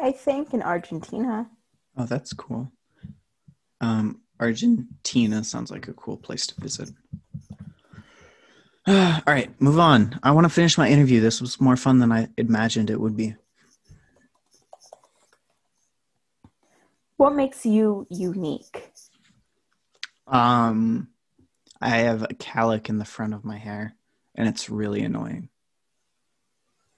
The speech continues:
Speaker 1: Tell me three random facts about you.
Speaker 2: I really like my, m-, uh, mycology, mushrooms, study of mushrooms.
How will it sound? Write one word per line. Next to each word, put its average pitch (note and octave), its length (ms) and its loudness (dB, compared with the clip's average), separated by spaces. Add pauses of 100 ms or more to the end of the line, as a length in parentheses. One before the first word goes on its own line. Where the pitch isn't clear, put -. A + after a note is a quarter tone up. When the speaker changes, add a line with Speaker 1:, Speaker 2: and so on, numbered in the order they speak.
(760)
Speaker 1:
Tell B3+ 240 2
me B3 260 4 (120)
three C#4+ 180 0
random B3+ 360 2
facts A#3 320 -2
about A#3 240 0
you. A#3+ 340 -6 (1000)
Speaker 2:
I A#2 160 2
really A#2 400 2
like B2+ 300 4
my, G#2 220 2 (120)
m-, A2+ 240 4 (140)
uh, G#2+ 240 0
mycology, G#2+ 800 -2
mushrooms, A#2+ 640 -4
study - 300 -10
of - 180 -18
mushrooms. - 540 -14